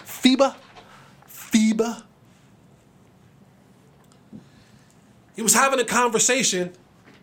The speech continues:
with Warriors head coach, who's the head coach of the U S A team, Steve Kerr. And, and Ant Edwards is a dog. He's a dog.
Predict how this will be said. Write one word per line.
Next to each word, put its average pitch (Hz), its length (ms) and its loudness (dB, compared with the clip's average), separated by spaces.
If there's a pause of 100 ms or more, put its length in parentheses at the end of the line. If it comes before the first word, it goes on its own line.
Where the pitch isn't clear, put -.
(240)
with 196 460 -2 (320)
Warriors 240 560 2
head 220 220 -2
coach, 220 360 0
who's 202 200 -4
the 185 80 0
head 208 180 0
coach 208 380 -2
of 190 320 0
the 175 340 -6 (320)
U 214 180 4
S - 140 -2
A 220 140 -4
team, 180 420 -4 (540)
Steve 233 380 -4
Kerr. 202 400 -2 (1000)
And, 190 240 0
and 202 220 -2
Ant 285 240 2
Edwards 247 400 2
is 175 160 -2
a 175 60 0
dog. 180 540 0 (680)
He's 208 180 0
a 190 80 2
dog. 185 600 4